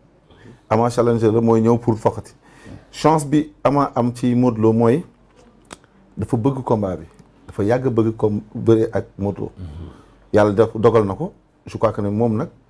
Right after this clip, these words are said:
am na tey chance su wane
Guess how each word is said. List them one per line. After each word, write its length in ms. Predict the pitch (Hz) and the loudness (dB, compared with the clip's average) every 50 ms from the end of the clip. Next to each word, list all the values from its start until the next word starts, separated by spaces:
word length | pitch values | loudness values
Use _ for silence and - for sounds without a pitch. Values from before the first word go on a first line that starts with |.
| _ _ _ _ _ _ _ _ _ _ _ _ _ _ - | _ _ _ _ _ _ _ _ _ _ _ _ _ _ -2
am 120 | 110 110 110 | -2 0 0
na 100 | 113 110 | 0 -2
tey 180 | 113 113 120 | 0 -2 -2
chance 300 | 113 - 123 117 123 127 | -2 -2 0 0 0 0
su 160 | 123 120 160 - - - _ _ _ _ _ _ _ _ _ _ _ _ _ - | 0 -2 -2 -4 -8 -18 _ _ _ _ _ _ _ _ _ _ _ _ _ -8
wane 480 | 104 95 101 123 120 120 143 - - | -2 2 2 4 4 4 0 -2 -4